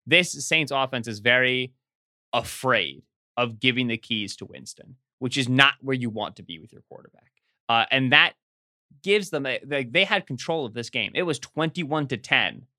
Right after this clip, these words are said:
halfway through the fourth quarter. And the Giants got a couple of really, really nice plays. Saquon Barkley, by the way, is back and looks awesome, which is,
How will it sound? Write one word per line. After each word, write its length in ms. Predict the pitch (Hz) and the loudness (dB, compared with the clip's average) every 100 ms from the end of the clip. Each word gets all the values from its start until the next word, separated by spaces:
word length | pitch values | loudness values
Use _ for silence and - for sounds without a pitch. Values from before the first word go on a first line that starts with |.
| _ _ _ | _ _ _
halfway 360 | - 151 - 139 | 6 6 6 -2
through 140 | 139 | -6
the 60 | 123 | -8
fourth 300 | - 120 - | -6 -8 -6
quarter. 340 | 113 80 - _ _ _ | -10 -10 -16 _ _ _
And 100 | 139 | -4
the 60 | 139 | -2
Giants 320 | 131 143 139 | 2 2 2
got 160 | 139 123 | 0 0
a 40 | |
couple 260 | 123 117 113 | 0 -4 -6
of 100 | 107 | -4
really, 160 | 131 | -2
really 140 | 131 127 | -2 0
nice 180 | 120 120 | 0 0
plays. 340 | 117 107 110 | -2 -2 2
Saquon 360 | 147 156 151 123 | 2 4 2 2
Barkley, 260 | 127 120 | 2 0
by 140 | 101 101 | -4 -4
the 80 | |
way, 300 | 98 92 95 - _ _ | -2 -2 -2 -8 _ _
is 380 | 123 113 95 - - _ _ _ _ | 2 2 2 -6 -20 _ _ _ _
back 460 | 123 92 76 - - _ _ _ | 0 0 -4 -16 -20 _ _ _
and 160 | 117 113 | -4 -2
looks 300 | 123 - - _ _ _ _ _ | -4 -4 -12 _ _ _ _ _
awesome, 440 | 277 247 - 95 _ | 2 2 -2 -12 _
which 100 | - | -16
is, 160 | 117 | -14